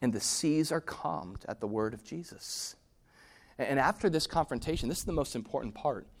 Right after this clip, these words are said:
Jesus looks at his disciples and he says, "Why were you afraid?"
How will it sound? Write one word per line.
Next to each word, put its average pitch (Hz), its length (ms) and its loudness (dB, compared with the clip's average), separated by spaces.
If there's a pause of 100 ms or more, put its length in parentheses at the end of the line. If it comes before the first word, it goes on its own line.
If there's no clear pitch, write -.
(320)
Jesus 196 360 -2
looks 123 280 2
at 160 80 -2
his 160 140 -2
disciples 113 500 -2
and 107 80 -8
he 107 80 -4
says, 95 260 -2 (120)
"Why 104 520 2
were 147 120 -2
you 95 280 -4
afraid?" 80 460 -10